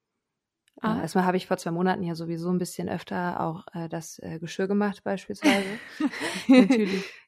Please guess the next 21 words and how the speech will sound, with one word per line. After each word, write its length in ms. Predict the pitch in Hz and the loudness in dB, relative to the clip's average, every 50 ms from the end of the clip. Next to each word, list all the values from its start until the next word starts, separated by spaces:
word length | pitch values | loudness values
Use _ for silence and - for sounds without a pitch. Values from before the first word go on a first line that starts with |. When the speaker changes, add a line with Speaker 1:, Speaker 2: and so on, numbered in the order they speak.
| - _ | -14 _
Speaker 1:
Sehr 280 | - 214 214 208 170 | 2 2 4 4 4
Speaker 2:
Genau, 0 | |
Speaker 1:
ausgeglichen 640 | 175 190 208 226 220 208 185 - 190 185 175 180 180 | 4 4 4 4 2 0 -4 -6 -4 -2 -2 -2 0
im 140 | 185 180 175 | -2 -2 -2
Speaker 2:
ähm, 0 | |
Speaker 1:
Haushalt. 440 | 190 196 185 - 202 196 196 190 - _ _ _ _ _ - | -4 -6 -8 -10 -12 -12 -14 -14 -16 _ _ _ _ _ -6
Speaker 2:
eben, 560 | 175 175 185 190 202 208 208 208 208 - _ _ | -2 -2 0 2 2 2 0 0 -2 -6 _ _
äh, 300 | - 175 165 165 170 160 | -6 -4 -4 -4 -4 -4
das 180 | 170 160 - | -4 -4 -2
hing 160 | - 185 170 190 | -4 -4 -2 -2
auch 140 | 175 180 | -2 -2
damit 280 | - - 190 190 196 190 | -2 -2 0 0 0 -2
zusammen. 460 | - - 175 180 190 190 202 214 214 - _ _ _ _ _ _ _ | -4 -8 -4 -2 0 0 0 -2 -4 -8 _ _ _ _ _ _ _
Das 180 | - 170 - 180 | -14 -10 -4 0
heißt, 420 | 170 165 165 165 - - - - - | 0 0 0 -2 -6 -10 -12 -8 -4
ähm, 460 | - 170 165 165 165 160 160 160 - _ _ _ | -4 -2 -2 -2 -2 -4 -4 -6 -8 _ _ _
so 180 | - - 170 180 | -10 -4 0 0
eine, 360 | 180 175 175 170 165 - - | 2 2 0 0 -2 -4 -4
so 100 | 175 175 | -2 -2
eine 100 | 175 175 | -2 0
Grundfrustration 1160 | 165 170 175 190 202 - - - 202 190 - - 180 175 170 - - 175 175 175 175 170 175 | 0 2 2 2 2 2 -2 -4 -6 -6 -4 -4 -4 -4 -4 -2 -2 0 0 0 0 -2 -4